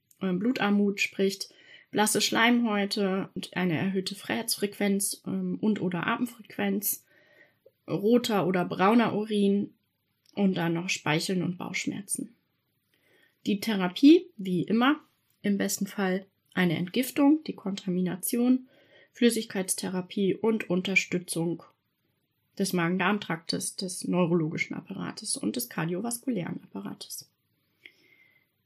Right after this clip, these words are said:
Blaualgen, sogenannte Cyanobakterien, können in Frischwasser und in Brackwasser entstehen.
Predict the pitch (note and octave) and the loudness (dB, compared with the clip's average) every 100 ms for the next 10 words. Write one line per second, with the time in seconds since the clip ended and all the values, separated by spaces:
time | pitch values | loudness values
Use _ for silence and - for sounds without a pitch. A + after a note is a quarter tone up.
0 | _ F#3 G3 F#3 F3+ F#3+ - A#3+ B3+ C#4 | _ 0 6 8 8 6 2 2 2 2
1 | C#4 - _ _ - G3 G3 F#3+ F#3 F3+ | 0 -2 _ _ -8 -2 0 0 -2 -4
2 | - G3+ E3+ D#3+ B3 C4 - - C4 C4 | -2 0 2 2 2 0 -4 -2 0 2
3 | C4+ E4 F#4 _ _ _ _ _ _ _ | 4 2 0 _ _ _ _ _ _ _
4 | - - - G3+ G3+ F#3 F#3+ - B3+ - | -20 -12 4 8 8 6 2 2 2 4
5 | A#3+ A#3 B3+ A#3+ A#3 - - A3+ C4 C4+ | 4 4 2 2 0 0 4 8 8 8
6 | G#3 G3+ G3+ F#3+ - C4 C#4 C4 C4 C4+ | 4 0 0 -4 -2 -2 0 2 2 2
7 | - B3+ E4 | 2 4 4